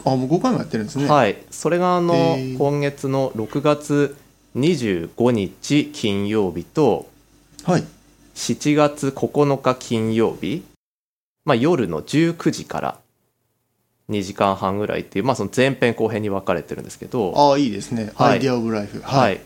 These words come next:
Speaker 2: これ、ピーティックスで、あの、チケットを販売してるんで。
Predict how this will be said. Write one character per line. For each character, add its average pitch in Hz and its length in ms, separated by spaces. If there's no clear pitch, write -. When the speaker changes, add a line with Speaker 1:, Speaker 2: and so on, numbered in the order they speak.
Speaker 2:
こ 135 80
れ、 139 100
ピ 160 140
ー 151 80
テ 170 60
ィ 160 100
ッ - 20
ク - 80
ス 95 140
で、 87 260
あ 95 60
の、 90 280
チ - 140
ケ 104 120
ッ - 80
ト 98 100
を 87 40
販 95 280
売 95 180
し - 60
て 95 140
る 85 100
ん 73 100
で。 65 300